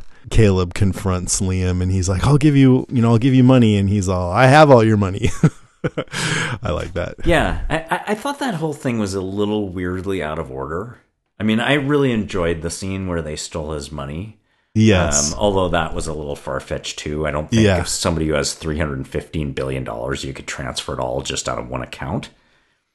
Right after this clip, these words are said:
Speaker 2: Um, but whatever, it made for a fun scene.
Speaker 1: Yeah.
Speaker 2: But you'd think they would, if they were gonna kidnap him, they would k-, just kidnap him and then steal his money. It would be, seems like it would be a lot easier.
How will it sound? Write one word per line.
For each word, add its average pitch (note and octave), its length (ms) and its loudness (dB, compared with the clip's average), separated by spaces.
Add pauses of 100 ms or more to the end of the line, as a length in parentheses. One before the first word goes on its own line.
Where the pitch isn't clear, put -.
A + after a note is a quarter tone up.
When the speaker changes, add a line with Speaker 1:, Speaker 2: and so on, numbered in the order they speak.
(360)
Speaker 2:
Um, D2+ 560 -2
but - 300 0
whatever, E2+ 460 0
it F#2 160 -6
made F#2 240 -2
for G2 100 -4
a E2 60 -2
fun E2+ 260 -4
scene. D2 560 -8 (280)
Speaker 1:
Yeah. E2+ 320 -2 (280)
Speaker 2:
But C3+ 280 0 (160)
you'd C#3+ 240 -6
think D#3+ 400 -8
they C3 220 0
would, A2+ 220 0
if G#2+ 160 -4
they A#2 140 -4
were G#2+ 140 0
gonna F#2+ 180 -2
kidnap A#2 600 -6
him, C3 340 -2
they G#2 120 -2
would G2+ 320 -4
k-, - 140 -14
just - 260 -4
kidnap A2 540 -4
him F2 240 -2
and D#2 160 -2
then G#2+ 160 0
steal C2 340 -6
his - 180 -14
money. A#1 340 -12
It D2 80 -16
would F2 180 -4
be, F2 120 -4
seems F#2+ 340 -2
like F2 160 0
it - 20 -4
would D2 140 -6
be D#2+ 100 -6
a D2 80 -6
lot C#2+ 220 -8
easier. C#2 460 -14